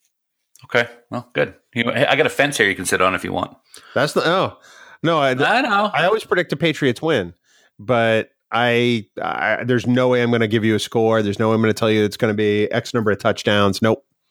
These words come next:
Speaker 2: Not doing it.
Speaker 1: Yeah. Gotcha. Okay. Fine.
Speaker 2: What about
Speaker 1: That's
Speaker 2: you?
Speaker 1: good. No, I'm not giving one.
Speaker 2: Oh, yeah. So I'm on the fence.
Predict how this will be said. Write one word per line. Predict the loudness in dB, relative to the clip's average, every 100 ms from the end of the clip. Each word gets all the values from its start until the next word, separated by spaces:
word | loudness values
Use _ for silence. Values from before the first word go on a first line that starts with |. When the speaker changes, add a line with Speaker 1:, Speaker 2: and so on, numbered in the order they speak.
| _ _ -20 -20 -2
Speaker 2:
Not | 0 2
doing | 2 2
it. | 0
Speaker 1:
Yeah. | -4 -8 _ _ _ _ _ _ -4
Gotcha. | -2 -2 -6 -10 _ _ -10
Okay. | -4 -2 -4 -8 _ _ _ _ _ _ _ _ _ _ _ _ _ _ -6
Fine. | -4 -4 -14 _ _ 0
Speaker 2:
What | 2
about | 4
Speaker 1:
That's | 4
Speaker 2:
you? |
Speaker 1:
good. | 2 -2 _ _ _ _ _ _ _ _ 0
No, |
I'm | 2 4 0
not | -4
giving | -8
one. | -10 _ _ _ _ _ 0
Speaker 2:
Oh, | 2
yeah. | 2
So | 0 0
I'm | 2 4
on | 4
the | 2
fence. | 2 0 -2 -8